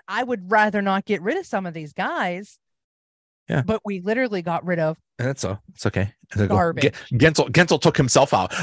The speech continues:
Speaker 2: Ooh, maybe he hurt his ankle on purpose. Maybe he's like, "I don't wanna
Speaker 1: Oh,
Speaker 2: be
Speaker 1: look.
Speaker 2: traded. I'm gonna," it's
Speaker 1: He
Speaker 2: like
Speaker 1: snaps it. He goes, "I'm not really good. You don't want me."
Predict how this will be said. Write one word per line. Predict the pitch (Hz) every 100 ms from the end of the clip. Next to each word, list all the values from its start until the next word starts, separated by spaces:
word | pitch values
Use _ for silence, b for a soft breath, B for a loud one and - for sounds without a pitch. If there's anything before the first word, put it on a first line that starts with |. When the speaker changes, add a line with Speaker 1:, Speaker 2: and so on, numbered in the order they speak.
| 147
Speaker 2:
Ooh, | 180 214
maybe | 151 175 214
he | 233
hurt | 175 175
his | 151
ankle | 147 143 131
on | 110
purpose. | 123 - 82 -
Maybe | 113
he's | 127 127
like, | 123 -
"I | 160
don't | 240 -
wanna | -
Speaker 1:
Oh, | -
Speaker 2:
be |
Speaker 1:
look. | 214
Speaker 2:
traded. | - 143 160 165
I'm | 156
gonna," | - 170
it's | 147 _ _ b b b
Speaker 1:
He | 175
Speaker 2:
like | 135
Speaker 1:
snaps | 220 208 214 -
it. |
He | 180
goes, | 180 175
"I'm | 180 190
not | 196 190 185
really | 185 175 160
good. | 170 180 165
You | 165
don't | 175
want | 156 170 147
me." | 151 139